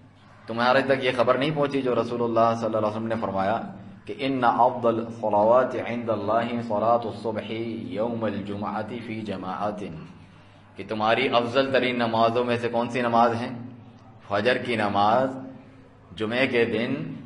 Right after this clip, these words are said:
جماعت کے ساتھ مسجد میں آ کے پڑھنا۔ تو مردوں کے اوپر تو واجب ہے جن کا اذان آواز آتی ہے کہ وہ مسجد میں آ کے پڑھیں، نہ کہ گھر میں پڑھیں۔ اس کی پابندی کرنا ضروری ہے کہ ایک افضل نماز کو آپ چھوڑ دیتے ہیں جمعے کے دن، اس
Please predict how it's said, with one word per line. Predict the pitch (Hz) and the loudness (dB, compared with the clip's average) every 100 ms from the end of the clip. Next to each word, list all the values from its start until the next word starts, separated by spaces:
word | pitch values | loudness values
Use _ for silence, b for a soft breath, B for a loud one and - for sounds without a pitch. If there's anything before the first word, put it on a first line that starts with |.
| - | -12
جماعت | 104 101 117 - | -6 0 2 2
کے | 123 | -2
ساتھ | 104 98 98 | 0 0 0
مسجد | 98 98 113 | -4 -6 -6
میں | 110 | -4
آ | 92 98 | -6 -6
کے | 90 | -10
پڑھنا۔ | - - - - - - - - - - - _ _ - | -10 -12 -16 -18 -20 -20 -20 -20 -20 -20 -20 _ _ -18
تو | |
مردوں | 90 92 113 | -12 -6 -4
کے | 113 | -2
اوپر | 117 117 113 | -2 0 0
تو | 117 110 | 2 2
واجب | 104 104 135 | 2 2 0
ہے | 131 | 0
جن | 120 117 | -2 -2
کا | 113 | 0
اذان | 107 104 104 110 110 110 - | 2 2 2 0 -2 -8 -6
آواز | 98 98 107 107 | -2 2 4 2
آتی | 101 104 107 | 0 -4 -6
ہے | |
کہ | 117 | -4
وہ | 123 | -4
مسجد | 107 107 139 | -4 -2 0
میں | 139 | 2
آ | 127 | 2
کے | 123 | 0
پڑھیں، | 101 104 | -2 -2
نہ | 104 104 | 0 -2
کہ | 104 95 | -2 -4
گھر | 95 | -2
میں | 107 104 | -2 -2
پڑھیں۔ | 92 90 - - - - - - _ - - - | -4 -6 -12 -16 -20 -20 -20 -20 _ -20 -20 -20
اس | 98 | -16
کی | - | -8
پابندی | 101 95 104 104 | -2 0 0 -2
کرنا | 113 110 113 | 0 0 0
ضروری | 107 110 120 131 | 0 -2 -2 -2
ہے | 131 | -2
کہ | 131 | -2
ایک | 113 | -2
افضل | 110 104 127 | -2 0 0
نماز | 120 110 113 117 | 2 2 2 2
کو | |
آپ | 107 107 | 0 0
چھوڑ | 104 98 | -4 -4
دیتے | 101 101 | -4 -6
ہیں | 98 | -8
جمعے | 95 92 101 | -8 -8 -8
کے | 98 | -8
دن، | 95 92 95 - | -10 -10 -12 -16
اس | 95 | -18